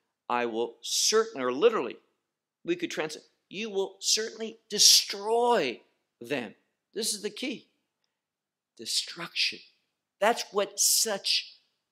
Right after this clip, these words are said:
behavior, idolatry, selfishness, following my own self-given destiny, that's what it brings.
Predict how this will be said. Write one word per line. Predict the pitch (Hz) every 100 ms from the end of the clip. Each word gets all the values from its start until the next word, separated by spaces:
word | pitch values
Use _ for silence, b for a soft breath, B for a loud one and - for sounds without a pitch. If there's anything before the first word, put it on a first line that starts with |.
| _
behavior, | 151 147 170 180 180 101 - _ _ _ _ _ _
idolatry, | 135 135 110 165 170 151 - 104 - _ _ _
selfishness, | - - 190 180 - 151 - 113 - - - - _ B B
following | - 196 190 196 190
my | 175 180 175 - -
own | 180 190 185 156 131 - _
self-given | - - 185 196 - 165 165 165 131
destiny, | 196 190 - 151 123 101 _ _ _ _ _ -
that's | 156 160 -
what | 151 151 _ _ _
it | 147 127
brings. | 107 117 113 95 - - -